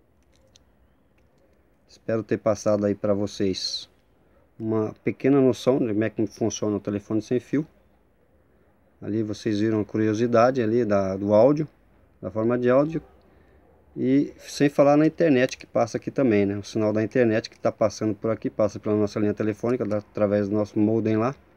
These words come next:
Eu não consegui pegar, que quando eu coloco o osciloscópio, o osciloscópio dá um ronco na linha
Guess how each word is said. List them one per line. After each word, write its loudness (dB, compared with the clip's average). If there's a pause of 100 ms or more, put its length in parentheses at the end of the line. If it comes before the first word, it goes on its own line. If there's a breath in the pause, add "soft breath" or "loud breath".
(1600 soft breath)
Eu -4
não 0
consegui -2
pegar, 2
que -12
quando 0
eu -2
coloco 2
o -2
osciloscópio, 0
o -20
osciloscópio -2
dá 2
um 2
ronco 0
na 2
linha 2